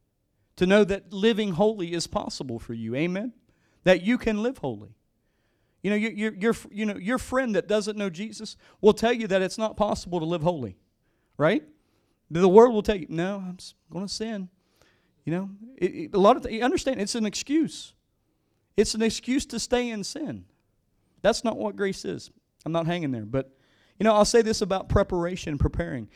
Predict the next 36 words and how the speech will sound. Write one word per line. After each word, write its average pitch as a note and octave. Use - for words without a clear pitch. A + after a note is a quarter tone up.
because E3
one G3+
of G#3
the F#3+
greatest G3
a-, G3+
attributes F3+
of, D3
of, D3+
of D#3
Paul's F#3
life E3
was E3
he A3+
was E3
looking G3
in D3+
who E3+
he E3
could D3
raise C#3+
up. -
He G#3
was E3+
looking G#3
at F3
who F#3+
he F#3+
could E3+
be E3+
a, D3+
a D#3+
mentor E3
to. G2+
You E3
know, F#3+